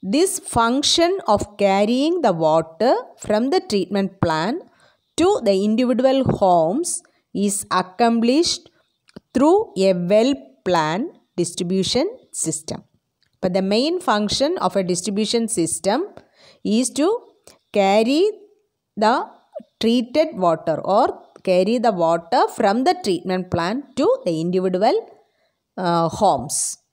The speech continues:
A distribution system consists of pipelines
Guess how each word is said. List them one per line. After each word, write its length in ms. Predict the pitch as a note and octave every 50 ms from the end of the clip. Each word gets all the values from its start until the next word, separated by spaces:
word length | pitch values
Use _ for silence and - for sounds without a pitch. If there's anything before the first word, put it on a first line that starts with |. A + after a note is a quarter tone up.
| _ _ _ _ _ _ _ _ _ _ _ _ _ _ _ _ _ _ _ - - - - - - - - _ _ _ _
A 160 | A#3+ B3 A#3
distribution 840 | A#3 G#3 A#3+ C4+ - - F4 E4+ E4+ F4+ F#4 F4+ F4+ - F#4+ F#4 F#4
system 720 | F4+ - - - G#3 D4 - - - - A#3+ A3+ F#3+ D#3+ - - - - - - _ _
consists 720 | - A3 G#3+ A#3 B3 C4+ C4 - - D#4+ D4+ - - -
of 520 | F#3 E3 D#3 E3 A3 E4 - - - - _ _ _ _ _ _ _ _ _ _ _ _ _ _ _ _ _ _ _ _ _ _ _ _ _
pipelines 960 | - F#3+ F#3 F3+ F3 F3+ - G3 F#3+ F#3+ G3+ A3 B3 E4+ A4 - - - - -